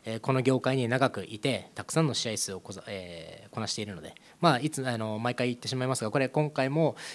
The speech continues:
えー、私自身初めての試合なので、あの、まあ、そういった、こういった規模で、そういった相手に対して、えー、こういう経験をさせてもらえたことに対して、えーと、フロイドとライジンに、えー、心から感謝したいと思います。で、いろいろと今回、えーと、学んで、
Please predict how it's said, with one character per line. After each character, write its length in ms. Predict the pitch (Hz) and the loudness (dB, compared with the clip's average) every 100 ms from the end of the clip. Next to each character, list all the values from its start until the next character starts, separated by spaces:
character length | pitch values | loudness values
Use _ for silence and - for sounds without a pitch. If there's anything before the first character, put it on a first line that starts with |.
| - | -14
え 400 | - 85 76 71 73 | -10 -8 -8 -8 -4
ー、 40 | |
私 420 | 123 - 143 131 - _ _ _ 127 | 0 2 2 0 -8 _ _ _ -2
自 220 | 185 - | 2 4
身 60 | 120 | 2
初 280 | - 143 196 | 0 2 6
め 100 | 214 | 6
て 80 | |
の 60 | 101 | 4
試 160 | - 113 | 0 0
合 100 | 104 | -2
な 100 | 95 | -4
の 80 | |
で、 160 | 80 95 - - - - | -8 -14 -16 -20 -20 -4
あ 140 | 98 | -2
の、 280 | 92 87 87 | -2 -4 -2
ま 80 | 127 | 0
あ、 40 | 131 | 4
そ 120 | 139 | 6
う 60 | |
い 60 | 139 | 6
っ 60 | 135 | 4
た、 240 | - 131 | 4 2
こ 220 | - 160 | 4 8
う 60 | 185 | 8
い 40 | |
っ 40 | 175 | 8
た 160 | 170 | 2
規 180 | 160 - | 0 4
模 120 | 175 | 4
で、 200 | 98 - - - - - | 4 -4 -12 -20 -8 4
そ 60 | |
う 40 | 143 | 6
い 100 | 139 | 4
っ 20 | |
た 240 | 139 127 - | 2 0 2
相 180 | 139 | 0
手 120 | 143 156 | 2 0
に 100 | 113 | 2
対 220 | 156 147 | 0 0
し 100 | - | 2
て、 260 | 190 143 - - - | 4 4 2 -16 -6
え 100 | 107 | -4
ー、 40 | |
こ 140 | 101 117 | 0 0
う 40 | |
い 20 | 110 | 0
う 40 | |
経 180 | - 131 | 2 2
験 160 | 127 127 | 2 0
を 60 | |
さ 100 | 117 | 2
せ 80 | 123 | 2
て 60 | 131 | 2
も 100 | 135 | 4
ら 80 | |
え 40 | 135 | 4
た 80 | 131 | 2
こ 80 | 135 | 0
と 160 | 131 | 0
に 80 | 113 | 2
対 180 | 160 143 | 2 2
し 80 | - | 4
て、 240 | 180 113 | 4 4
え 80 | 107 | 0
ー 20 | |
と、 100 | 98 | -4
フ 160 | 104 139 | -4 2
ロ 80 | 135 | 2
イ 80 | 117 | 2
ド 80 | |
と 100 | 120 | 4
ラ 120 | 147 131 | 6 6
イ 100 | 117 | 2
ジ 100 | 117 | 2
ン 60 | |
に、 220 | 156 139 - - | 2 2 -2 -10
え 80 | 98 | -10
ー、 20 | |
心 280 | - 101 120 | -10 -6 -4
か 80 | 98 | -4
ら 80 | 95 | -6
感 180 | - 98 | -6 -6
謝 120 | - | -6
し 80 | - | -8
た 80 | |
い 60 | 82 | -6
と 120 | 120 | -4
思 220 | 98 90 | -6 -8
い 40 | 78 | -8
ま 120 | 82 | -6
す。 160 | - - | -4 8
で、 100 | 175 | 8
い 100 | 170 | 12
ろ 120 | 190 | 10
い 20 | |
ろ 80 | 190 | 10
と 80 | 202 | 8
今 180 | 214 | 6
回、 180 | 185 139 | 8 6
え 20 | |
ー 140 | 110 117 | 4 0
と、 100 | 110 | 0
学 220 | 117 135 | 4 4
ん 80 | 139 | 6
で、 180 | 160 | 4